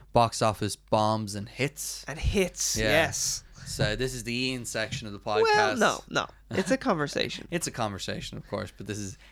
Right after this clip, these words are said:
Speaker 1: Ian's
Speaker 2: Shut
Speaker 1: pride
Speaker 2: up,
Speaker 1: and
Speaker 2: I'm
Speaker 1: joy.
Speaker 2: talking now.
Speaker 1: Okay, sorry.
Speaker 2: <laughs> I'm sorry. I got aggressive there.
Speaker 1: You
Speaker 2: You know
Speaker 1: did.
Speaker 2: how I am with my numbers.
Speaker 1: I do. I know how you are, Rain Man.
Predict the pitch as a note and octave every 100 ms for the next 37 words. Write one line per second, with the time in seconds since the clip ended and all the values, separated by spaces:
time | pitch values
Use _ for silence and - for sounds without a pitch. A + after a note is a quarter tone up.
0 | - - G#2 F#2+ - - C4 A#3 F#3+ -
1 | F#3+ G3 D#3 C#3 A2 F3 A3+ - - -
2 | - - - - G3 F3+ D#3 - - -
3 | _ - - C3 C#3 - _ - - E3+
4 | E3 D#3 C#3 D3+ F#2+ A2 - - A#2 F3+
5 | F#3+ D#3+ C#3+ C#3 C#3 - B2+ C3+ A#2+ -
6 | G2 F#2+ G2+ B2 A2 G2+ G2 C#3 G#2+ G#2+
7 | G#2+ G#2+ - G#2+ G#2 G2+ G2+